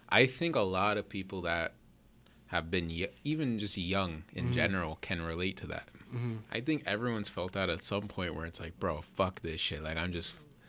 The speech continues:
Speaker 1: you know,
Speaker 2: Mm-hmm.
Speaker 1: on some bullshit right now." And I think that's good to experience.
Speaker 2: Mm-hmm.
Speaker 1: You know what I mean? It's like, "Yeah, fuck it. This is mine right now. I'm doing it my way."
Speaker 2: Mm-hmm.
Speaker 1: And then, like you said, as you get older, as other events happen to you, you might change that.
Speaker 2: Mm-hmm.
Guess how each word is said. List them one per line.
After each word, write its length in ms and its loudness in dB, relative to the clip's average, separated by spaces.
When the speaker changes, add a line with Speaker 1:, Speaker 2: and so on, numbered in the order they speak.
Speaker 1:
you 100 -4
know, 120 4
Speaker 2:
Mm-hmm. 180 2
Speaker 1:
on 60 -2
some 220 -4
bullshit 440 2
right 220 2
now." 180 4
And 100 4
I 120 8
think 260 0
that's 240 4
good 360 4
to 140 0
experience. 840 -4
Speaker 2:
Mm-hmm. 260 -6
Speaker 1:
You 140 -6
know 120 -2
what 160 4
I 80 4
mean? 260 0
It's 240 -2
like, 460 -4
"Yeah, 240 2
fuck 320 0
it. 100 -4
This 140 2
is 100 -2
mine 300 2
right 200 0
now. 180 -2
I'm 140 -4
doing 240 0
it 80 -6
my 300 2
way." 320 0
Speaker 2:
Mm-hmm. 300 -2
Speaker 1:
And 100 -4
then, 200 4
like 180 2
you 80 0
said, 240 4
as 240 6
you 80 2
get 160 2
older, 260 4
as 380 0
other 300 0
events 300 -2
happen 340 0
to 120 -4
you, 180 2
you 180 -2
might 220 -4
change 400 -2
that. 200 -6
Speaker 2:
Mm-hmm. 360 -4